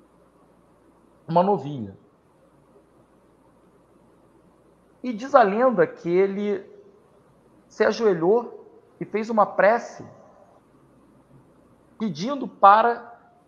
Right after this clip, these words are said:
que essa novilha aparecesse. Do topo da Pedra do Galo,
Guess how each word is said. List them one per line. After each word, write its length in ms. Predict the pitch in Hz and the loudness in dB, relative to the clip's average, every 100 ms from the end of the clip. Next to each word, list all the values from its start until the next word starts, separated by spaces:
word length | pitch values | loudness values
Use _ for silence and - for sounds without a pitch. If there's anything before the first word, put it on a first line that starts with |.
| _ _ | _ _
que 460 | - 220 220 - - | -10 -6 -6 -8 -6
essa 240 | 196 - | -6 0
novilha 420 | 240 220 170 226 240 | 0 0 -4 -2 0
aparecesse. 800 | 240 240 233 - 220 214 - - - _ _ _ _ _ _ _ _ _ _ _ _ _ _ _ _ _ _ _ _ _ _ _ _ _ _ _ _ _ | 2 0 -2 -2 -6 -6 -16 -20 -20 _ _ _ _ _ _ _ _ _ _ _ _ _ _ _ _ _ _ _ _ _ _ _ _ _ _ _ _ _
Do 140 | 160 240 | -6 -4
topo 440 | - 285 - 247 | 2 2 2 2
da 140 | 202 | 4
Pedra 380 | 190 190 190 175 | 4 4 2 2
do 100 | 160 | -6
Galo, 520 | 127 135 160 214 240 | 4 6 6 4 -8